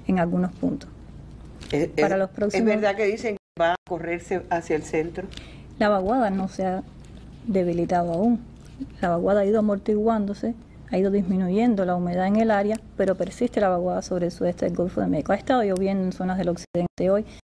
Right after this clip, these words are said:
Speaker 1: en zonas también de la región central, incluso desde las primeras horas de la mañana. Los acumulados no llegan a ser importantes, significativos, como lo que han estado ocurriendo sobre el centro y oriente del país en los últimos días,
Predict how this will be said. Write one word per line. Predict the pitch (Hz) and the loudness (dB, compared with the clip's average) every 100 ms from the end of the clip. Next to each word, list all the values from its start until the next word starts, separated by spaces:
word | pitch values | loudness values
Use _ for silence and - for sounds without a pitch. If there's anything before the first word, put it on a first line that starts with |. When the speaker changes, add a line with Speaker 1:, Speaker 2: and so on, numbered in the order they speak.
| - | -2
Speaker 1:
en | 190 | 0
zonas | 202 202 | 0 0
también | - 185 190 | 0 0 2
de | 196 | 2
la | 196 | 2
región | 180 196 196 | 0 -2 0
central, | 190 196 220 | 0 2 2
incluso | 202 202 202 | 2 2 2
desde | 202 180 | 2 2
las | 175 | 0
primeras | - 180 190 185 | 0 2 2 0
horas | 185 196 | 0 2
de | |
la | 190 | 2
mañana. | 190 180 170 175 | 2 2 0 0
Los | 196 | 2
acumulados | 202 196 196 214 | 2 2 2 4
no | 226 | 4
llegan | 196 196 202 | 2 2 2
a | 190 | 0
ser | - 190 - - - - - | 0 -2 -4 -16 -20 -18 -2
importantes, | 208 190 185 180 208 208 190 | 0 2 2 2 0 0 -2
significativos, | 196 185 180 180 180 190 208 220 | -2 -2 0 0 0 2 0 0
como | - 180 | -2 -2
lo | 175 | -2
que | 175 | -2
han | 185 | -2
estado | 190 208 | 0 2
ocurriendo | 202 233 214 226 190 | 2 2 2 0 0
sobre | 185 180 175 | -2 0 0
el | 165 170 | 0 -2
centro | - 214 196 180 | 0 0 2 2
y | |
oriente | 175 185 190 | 4 2 2
del | 208 | 2
país | 202 214 | 2 2
en | 196 | 0
los | 170 - | -2 -2
últimos | 202 240 233 | 2 2 4
días, | 247 262 | 2 0